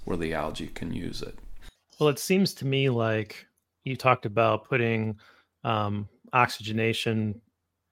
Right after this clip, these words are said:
Speaker 2: contraptions in, inside of lakes. That seems like a bit of a, uh, treatment type, it, it, maybe not even treatment's the right thing, but just kind of like life support,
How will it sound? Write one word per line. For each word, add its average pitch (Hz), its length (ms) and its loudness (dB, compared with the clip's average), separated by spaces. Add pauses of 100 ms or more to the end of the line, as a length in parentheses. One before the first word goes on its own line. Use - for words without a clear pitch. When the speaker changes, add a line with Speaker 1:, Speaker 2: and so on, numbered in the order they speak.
(220)
Speaker 2:
contraptions 113 720 2
in, 120 200 -2
inside 117 420 0
of 101 120 -4
lakes. 104 420 0
That 120 180 -2
seems 123 320 -2
like 107 180 0
a 104 40 -2
bit 110 200 -2
of 104 140 -6
a, 104 220 -4 (580)
uh, 95 760 -2
treatment 139 600 0 (220)
type, 127 280 2
it, 127 180 -2
it, 123 180 -4
maybe 120 300 0
not 113 160 2
even 107 120 -2
treatment's 117 440 0
the 120 80 2
right 110 180 2
thing, 110 180 2
but 98 80 -4
just 117 140 -2
kind 120 160 4
of 101 100 -2
like 107 180 0
life 127 200 10
support, - 500 6